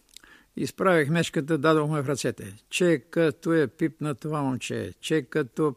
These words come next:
писна, ревей души, ревей мачка, повали мечката и започна да се търкаля с нея по земята, едвам го спрях.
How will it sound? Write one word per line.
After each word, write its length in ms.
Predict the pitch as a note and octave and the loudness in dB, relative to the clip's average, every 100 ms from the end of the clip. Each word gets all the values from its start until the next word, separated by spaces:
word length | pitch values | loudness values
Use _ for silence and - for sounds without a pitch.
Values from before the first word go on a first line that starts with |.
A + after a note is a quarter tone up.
| - | -4
писна, 680 | D#3+ - C3+ B2+ A#2 B2 | -4 -4 -4 -4 -4 -2
ревей 400 | D3 D#3+ E3 D#3+ | 2 4 6 4
души, 680 | C3 A2+ D3+ - C#3+ C#3 B2 - | 2 0 -2 -2 -4 -4 -4 -2
ревей 340 | D3+ D#3+ D3+ | 2 2 2
мачка, 580 | D3+ E3 - - C#3+ A#2 | 0 -2 -2 -4 -2 -2
повали 340 | - C3+ D3+ D#3+ | -4 -2 0 -2
мечката 480 | D#3 E3+ - C#3+ C#3+ | -2 -4 -4 -4 -2
и 40 | |
започна 420 | C3 C3 D#3+ D3 | -4 -2 -4 -4
да 100 | C3+ | -6
се 120 | A#2+ | -6
търкаля 480 | B2 B2+ - D3+ C#3 | -6 -6 -4 -4 -2
с 160 | C3 A#2+ | -6 -6
нея 180 | C#3 B2 | -6 -4
по 120 | B2 | -6
земята, 580 | A2+ C3+ C#3+ C#3+ D3 A3+ | -6 -4 -4 -4 -6 -4
едвам 500 | D#3+ D3+ A#2 D3 D3 | 0 0 0 -2 0
го 100 | B2+ | -4
спрях. 380 | - B2 G2+ | -6 -8 -8